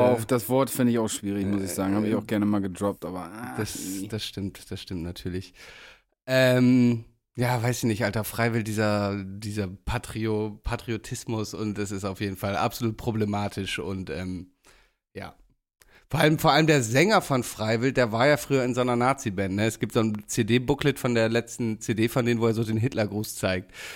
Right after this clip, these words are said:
Speaker 1: So, und, ähm,
Speaker 2: Ja gut, dann ist
Speaker 1: ja.
Speaker 2: ja, braucht man ja nicht drüber reden, also dann ist ja, liegt ja auf der Hand.
Speaker 1: Genau, und bei Freiwild machen sie es einfach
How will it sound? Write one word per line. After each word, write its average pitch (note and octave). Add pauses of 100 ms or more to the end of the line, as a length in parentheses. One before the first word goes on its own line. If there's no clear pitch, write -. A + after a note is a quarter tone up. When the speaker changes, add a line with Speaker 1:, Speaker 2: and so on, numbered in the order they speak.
(140)
Speaker 1:
So, G2
und, G2
ähm, F#2+
Speaker 2:
Ja G#2
gut, G#2
dann A#2+
ist G#2+
Speaker 1:
ja. A2
Speaker 2:
ja, G2+
braucht A2
man A#2
ja A2
nicht G#2+
drüber G2
reden, G2
also F2+
dann F2+
ist F#2+
ja, F2 (160)
liegt G#2+
ja F#2
auf E2+
der F#2
Hand. F#2+ (200)
Speaker 1:
Genau, A#2
und G#2
bei A2
Freiwild B2
machen B2+
sie B2+
es A2+
einfach A#2